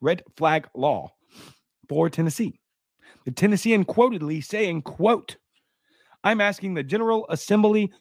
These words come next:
to bring forward an order of protection law.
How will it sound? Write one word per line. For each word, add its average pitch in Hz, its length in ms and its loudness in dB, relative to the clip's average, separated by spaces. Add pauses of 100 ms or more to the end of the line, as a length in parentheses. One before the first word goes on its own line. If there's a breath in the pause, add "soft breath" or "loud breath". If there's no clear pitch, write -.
to 156 120 -2
bring 156 300 2
forward 233 340 4
an 147 220 -2
order 202 460 2 (280)
of 165 320 2 (240)
protection 156 480 -4
law. 143 260 0